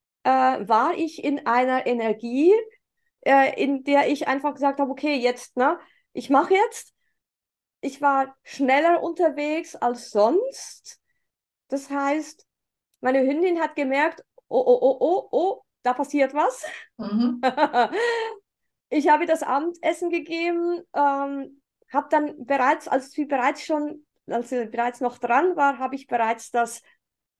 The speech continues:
Speaker 1: Dessert, weil meine Hunde kriegen auch immer noch ein Dessert,
Speaker 2: Mhm.
Speaker 1: ähm, bereit gemacht, das ist so ein Stick für die, für die Zähne, ne?
Speaker 2: Ja, ja.
Speaker 1: Und sie hat das gesehen und hat aufgehört zu fressen.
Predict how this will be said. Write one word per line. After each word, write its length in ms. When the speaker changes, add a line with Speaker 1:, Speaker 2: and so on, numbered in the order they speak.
Speaker 1:
Dessert, 720
weil 140
meine 200
Hunde 220
kriegen 300
auch 160
immer 160
noch 120
ein 160
Dessert, 560
Speaker 2:
Mhm. 300
Speaker 1:
ähm, 500
bereit 420
gemacht, 580
das 160
ist 160
so 60
ein 180
Stick 520
für 160
die, 180
für 120
die 140
Zähne, 540
ne? 120
Speaker 2:
Ja, 360
ja. 400
Speaker 1:
Und 420
sie 200
hat 120
das 160
gesehen 440
und 220
hat 160
aufgehört 460
zu 100
fressen. 560